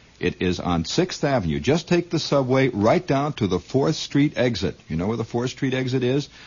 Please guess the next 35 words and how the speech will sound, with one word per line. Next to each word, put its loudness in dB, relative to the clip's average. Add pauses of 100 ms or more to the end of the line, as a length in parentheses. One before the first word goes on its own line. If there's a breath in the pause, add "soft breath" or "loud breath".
(120 loud breath)
On 0
the -2
Seventh 0
Avenue 2
line? 0 (640 loud breath)
Or 2
is 4
it -2
the -2
Sixth -2
Avenue 0
line? -8
What -4
is -6
it? -12 (280)
I 4
R 2
T. 0
That's -2
it. -6 (500 soft breath)
Just 0
get 4
off, 4 (300 soft breath)
get 2
off 2
at -6
the -2
Fourth 2
Street 2
or -4
the 0
N 4
Y 2
U 2
exit. 0